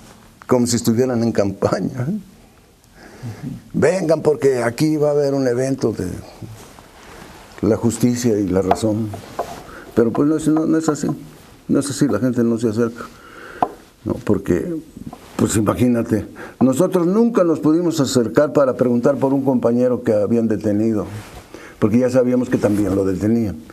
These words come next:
Entonces esa idea sigue viva en la gente.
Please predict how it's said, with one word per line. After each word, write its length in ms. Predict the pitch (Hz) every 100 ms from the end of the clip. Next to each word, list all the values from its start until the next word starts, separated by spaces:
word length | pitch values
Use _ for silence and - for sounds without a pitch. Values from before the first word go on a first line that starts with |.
| - - -
Entonces 460 | 120 139 117 113
esa 260 | 139 139 151
idea 340 | 139 151 160 - - - -
sigue 440 | - - 135 139 123
viva 320 | 117 127 107
en 100 | 92
la 80 | 85
gente. 260 | 107 92